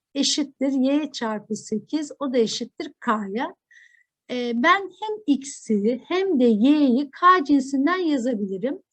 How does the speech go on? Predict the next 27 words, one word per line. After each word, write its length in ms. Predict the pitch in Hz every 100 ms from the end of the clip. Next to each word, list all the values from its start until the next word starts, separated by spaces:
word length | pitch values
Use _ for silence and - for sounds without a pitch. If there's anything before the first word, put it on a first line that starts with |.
| _ _ _
Şimdi 420 | - 294 247 196
beş 320 | 302 370 - 294
x 300 | 269 - - -
K'ya 500 | 262 262 277 339 330
eşitse 580 | 302 - 339 - - 370 - -
X 280 | 302 285 -
neye 220 | 349 339
eşit 260 | 262 - 247
olacak? 420 | 226 339 339 -
K 320 | 320 330 254
bölü 340 | 233 226 320 403 _ _ _ -
beşe 280 | 269 - 247
eşit 280 | 214 - 208
olacak. 280 | 180 202 208 _ _ _
Sekiz 600 | - - 302 - 359 262
y 340 | 254 202 190 -
K'ya 440 | 240 240 269 330
eşitse 460 | 320 - 302 - 359
Y 380 | 330 339 349 302
neye 200 | 262 233
eşit 260 | 208 -
olacak? 420 | 233 214 - - - -
K 280 | 330 311
bölü 340 | 233 233 320 370 _ _ _
sekize 480 | - 277 262 220 208
eşit 260 | 196 -
olacak. 260 | 214 208 214